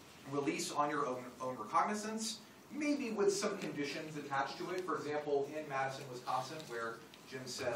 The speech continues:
the evaluation has gone live, even when people are released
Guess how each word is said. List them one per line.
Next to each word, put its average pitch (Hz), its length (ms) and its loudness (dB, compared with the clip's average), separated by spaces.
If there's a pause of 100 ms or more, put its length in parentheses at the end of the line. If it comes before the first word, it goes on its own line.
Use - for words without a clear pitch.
the - 80 -6
evaluation 107 600 -2
has 104 100 -6
gone 101 320 -4
live, 110 320 4 (440)
even 247 280 2
when 202 180 8
people 175 320 -2
are 139 240 0
released - 440 -4